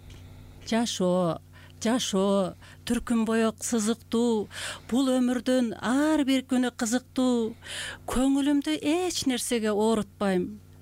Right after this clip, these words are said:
Көксөгөнүм бийиктеги кызыл туу. Мезгилимди калдым текке кетирбей, карап көрүп пайдасызын ээрчибей,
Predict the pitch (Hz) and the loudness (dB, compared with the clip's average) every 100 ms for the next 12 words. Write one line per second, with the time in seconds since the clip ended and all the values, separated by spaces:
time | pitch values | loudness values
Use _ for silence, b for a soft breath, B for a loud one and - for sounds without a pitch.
0 | - - 208 - 196 170 165 156 - - | -12 -4 -4 -2 0 2 2 0 -6 -4
1 | 170 175 269 - - 160 156 - - - | -2 2 0 -2 -4 -2 -2 -8 -14 -10
2 | - 165 151 - 175 170 156 - - - | -4 -2 -2 -2 0 0 0 -6 -16 -20
3 | - - - - - - - - - 208 | -20 -20 -20 -20 -20 -20 -20 -12 -2 0
4 | 262 233 185 165 185 170 151 139 - B | 0 0 0 2 0 0 -2 -4 -12 B
5 | - 208 226 202 175 165 202 - 165 147 | -4 0 2 2 0 0 -6 -2 -4 -2
6 | - 214 220 208 196 165 160 B B B | -4 -2 -2 0 2 0 -2 B B B
7 | B - 208 277 269 - 247 254 - - | B -4 0 2 0 0 2 2 0 -6
8 | - 220 269 277 262 269 254 262 214 254 | -2 2 2 2 2 2 2 2 2 2
9 | 277 269 - 262 277 262 | 2 2 0 2 4 2